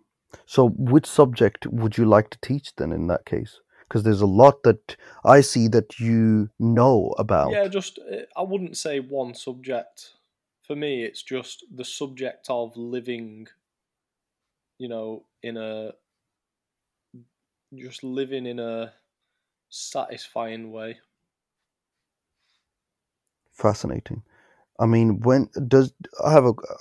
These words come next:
Speaker 1: I know that earlier you mentioned your parents, um, and do you, do, obviously, do, they must know what you're up to these days, right? Do you tell them,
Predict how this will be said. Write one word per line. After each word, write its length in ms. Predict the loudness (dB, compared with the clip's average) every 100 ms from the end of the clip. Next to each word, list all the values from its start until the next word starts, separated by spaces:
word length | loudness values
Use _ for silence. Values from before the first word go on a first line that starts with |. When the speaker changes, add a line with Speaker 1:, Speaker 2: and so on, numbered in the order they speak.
| -6 -4
Speaker 1:
I 120 | -2
know 180 | -2 -2
that 160 | -4 -6 -6
earlier 260 | -2 0
you 140 | 0 0
mentioned 440 | -2 -2 -4 -2
your 120 | -4
parents, 600 | -2 0 0 -4 -12 -16 _ -20 -20 _ 0
um, 500 | 2 4 2 0 -2
and 340 | -2 0 0 -4 -8
do 120 | -2 -2
you, 200 | -2 -6 -10
do, 100 | -2
obviously, 280 | 0 0 -2
do, 220 | -2 -4 -6 -18 _ -6
they 240 | 4 6
must 320 | 8 4 4
know 160 | 2 2
what 380 | 2 2 0 2
you're 160 | 2
up 100 | 2 0
to 100 | -2
these 240 | -2 -2
days, 340 | -2 -2 -2
right? 260 | 0 0 -2 -12 _ _ _ -4
Do 100 | 2
you 240 | 2 2 0
tell 340 | 6 8 8
them, 320 | 6 2 0